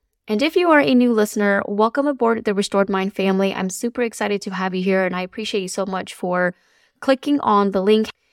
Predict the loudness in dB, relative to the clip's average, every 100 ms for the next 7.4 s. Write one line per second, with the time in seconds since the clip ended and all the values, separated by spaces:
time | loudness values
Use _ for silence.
0 | _ _ _ 2 6 6 6 2 4 4
1 | 4 4 4 2 2 4 4 2 -2 -4
2 | -2 -2 0 0 0 -4 -12 _ -10 -10
3 | -8 -4 -4 -4 -6 -6 -10 _ -10 -8
4 | -8 -8 -10 -10 -12 -10 -6 -4 -4 -6
5 | -6 -8 -10 -10 -8 -2 -2 0 -2 -2
6 | -4 -10 -8 -8 -8 -10 -10 -8 -8 -6
7 | -6 -6 -10